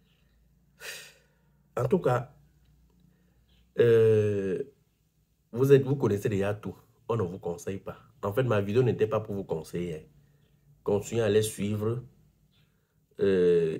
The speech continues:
et insulter Franco, villageois, celui qui ne prend pas l'avion, celui qui reste toujours au Cameroun, celui qui est monté, celui qui est descendu, celui qui ne s'habille pas. Suivez celles ou ceux qui s'habillent, qui sont toujours dans les avions, qui voyagent de pays en pays.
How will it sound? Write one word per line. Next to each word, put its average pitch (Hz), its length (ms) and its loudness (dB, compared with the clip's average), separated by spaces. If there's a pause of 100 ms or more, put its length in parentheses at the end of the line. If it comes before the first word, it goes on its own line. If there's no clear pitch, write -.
et 92 180 -2
insulter 95 480 -4
Franco, 104 760 -4 (460)
villageois, 92 760 -4
celui 87 280 -10
qui 104 140 -10
ne 95 60 0
prend 95 260 -6
pas 98 160 -2
l'avion, 95 560 -4
celui 92 240 -12
qui - 100 -8
reste 101 280 -4
toujours 90 260 -6
au - 20 -12
Cameroun, 98 720 -4
celui 90 240 -10
qui 101 120 -4
est 92 40 -2
monté, - 400 -10
celui - 220 -14
qui 104 100 -12
est 95 60 -8
descendu, 104 640 -12 (320)
celui 92 180 -4
qui 107 100 -6
ne 98 100 2
s'habille 90 420 -6
pas. - 480 -2 (840)
Suivez 123 680 4 (220)
celles 139 360 4
ou 127 200 -2
ceux 135 520 6
qui 135 200 -8
s'habillent, 127 880 -4
qui - 180 -14
sont 113 240 -6
toujours 104 280 -10
dans 98 320 -2
les 85 240 -4
avions, 131 720 2
qui 127 140 -8
voyagent 101 320 -2
de 92 40 -6
pays 98 380 -4
en 98 100 -4
pays. 185 1040 -2